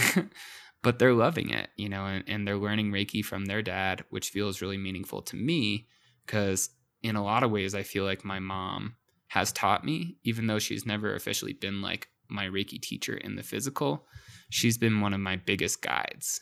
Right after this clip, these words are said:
And, like, so now we have the three generations of Reiki practitioners with my mom, myself,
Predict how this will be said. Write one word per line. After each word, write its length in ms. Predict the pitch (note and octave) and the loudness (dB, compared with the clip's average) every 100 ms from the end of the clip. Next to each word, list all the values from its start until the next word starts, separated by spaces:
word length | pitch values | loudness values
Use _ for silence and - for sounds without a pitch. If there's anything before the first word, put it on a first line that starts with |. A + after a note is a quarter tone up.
| _ | _
And, 280 | A2 F#2+ F#2+ | -8 -6 -4
like, 220 | F#2 E2 | -4 -2
so 140 | - G#2 | -2 -2
now 220 | G2+ G#2 | 0 2
we 80 | G#2+ | 2
have 180 | G2 - | 2 -2
the 100 | G2+ | -8
three 240 | - G2+ | -2 0
generations 680 | - F#2+ F#2 F#2+ - F#2+ - | 0 -4 -2 -2 -2 -4 -6
of 100 | G#2+ | -4
Reiki 280 | G#2 - | -4 -4
practitioners 760 | - - - - - - F#2 - | -8 -10 -6 -6 -4 -6 -6 -4
with 260 | F#2+ F#2 - _ - - - - | -4 -6 -10 _ -20 -20 -20 -10
my 140 | - G2 | -2 2
mom, 540 | G#2 A2 G#2+ G#2+ G2+ | 6 6 6 4 0
myself, 680 | - F2+ - G#2 F#2+ - - | -2 0 2 2 2 0 -8